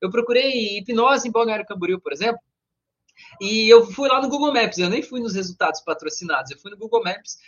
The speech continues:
e eu olhei as pessoas que estavam mais, melhores avaliadas, né? As que tinham mais avaliações estavam melhores avaliadas. E eu mandei mensagem pra todos, né? E você foi o que eu mais me conectei. Então, olha só como que a pessoa chegou até mim.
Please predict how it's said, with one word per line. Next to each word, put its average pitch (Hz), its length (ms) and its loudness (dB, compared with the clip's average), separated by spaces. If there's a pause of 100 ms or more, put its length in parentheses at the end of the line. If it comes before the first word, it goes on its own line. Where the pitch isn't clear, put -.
(120)
e 196 40 -4
eu 233 120 8
olhei 254 280 6
as 262 140 2
pessoas 240 280 -4
que - 60 -18
estavam 240 240 -2
mais, 226 480 0
melhores 226 560 6
avaliadas, 147 640 0
né? 165 100 -8
As 175 120 -8
que 180 100 -18
tinham 190 200 -10
mais 226 280 2
avaliações 175 480 -8
estavam 202 260 -10
melhores 180 320 -6
avaliadas. 208 640 -4 (260)
E 226 60 -2
eu 285 80 4
mandei 254 260 4
mensagem 262 400 -6
pra 277 140 -2
todos, - 640 0 (140)
né? 208 120 -4 (240)
E 220 80 -4
você 254 500 2 (180)
foi 240 220 6
o - 20 2
que - 80 -2
eu 330 60 0
mais 233 220 0
me 220 80 -6
conectei. 254 480 -8 (220)
Então, 269 220 -2
olha 294 140 2
só 277 160 -2
como 320 220 -2
que 269 80 -4
a 247 40 -6
pessoa 202 280 -8
chegou 165 240 -6
até 160 140 -8
mim. 147 200 -18